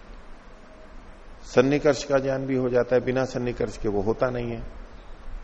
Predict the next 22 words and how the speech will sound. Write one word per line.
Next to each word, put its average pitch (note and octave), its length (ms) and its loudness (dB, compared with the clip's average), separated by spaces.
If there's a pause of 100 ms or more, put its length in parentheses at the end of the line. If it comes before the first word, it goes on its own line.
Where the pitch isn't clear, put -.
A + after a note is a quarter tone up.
(800)
तो D3 60 2
प्रत्यक्ष - 720 2
ज्ञान, B2 560 4
प्रत्यक्ष - 600 2
प्रमाण C3+ 440 4
को D#3 180 6
एक C#3 240 2
तो D3+ 120 4
परिभाषित B2 640 4
करना A#2 240 0
होगा B2 160 4
कि C#3+ 80 0
प्रत्यक्ष - 380 0
परिमा-, B2+ 440 -2
प्रमाण B2 340 4
का C#3 100 2
मतलब C3+ 260 2
क्या C#3+ 220 6
आप B2+ 260 8
ले G2+ 140 4
रहे F2+ 180 0
हैं, F2 320 -4